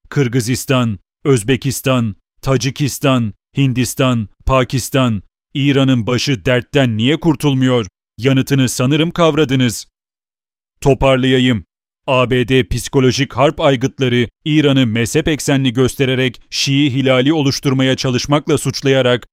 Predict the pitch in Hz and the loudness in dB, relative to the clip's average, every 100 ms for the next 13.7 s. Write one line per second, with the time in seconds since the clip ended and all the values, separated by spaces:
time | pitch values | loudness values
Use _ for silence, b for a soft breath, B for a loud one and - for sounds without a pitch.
0 | - 110 127 131 110 131 120 - 135 165 | -4 0 2 0 0 0 -2 0 -2 -2
1 | - 165 160 147 143 127 120 - 135 110 | -2 2 2 2 2 0 -2 -2 -2 -2
2 | - _ _ _ _ 135 135 107 127 127 | -6 _ _ _ _ 0 2 2 2 2
3 | 135 147 160 170 143 131 120 135 135 127 | 0 -2 -2 0 0 0 -2 0 2 0
4 | - 135 - 135 110 - _ _ _ - | -2 -4 -2 -2 -2 -6 _ _ _ -4
5 | 139 139 131 127 113 127 127 160 160 156 | -2 0 2 0 0 -2 -4 -2 0 2
6 | 147 131 - 135 131 131 - 139 120 135 | 0 -2 -2 0 0 0 0 -2 0 0
7 | 165 160 151 139 135 139 135 - 143 127 | 0 -2 0 0 0 -2 -2 -4 0 0
8 | 110 - _ _ - - 147 127 131 - | -2 -6 _ _ -12 -4 -2 2 0 0
9 | 139 127 101 147 151 151 139 156 - 135 | -2 0 0 2 2 2 2 -2 0 2
10 | 127 127 104 - _ _ - 131 123 135 | 2 2 -2 -12 _ _ -4 -2 0 -2
11 | 123 120 - 135 147 135 123 127 131 151 | -2 -4 -2 -2 0 0 0 0 0 0
12 | 156 147 135 143 139 131 117 151 170 151 | 2 2 2 0 -2 0 -2 -2 0 2
13 | 143 139 147 139 139 131 | 0 2 0 2 0 0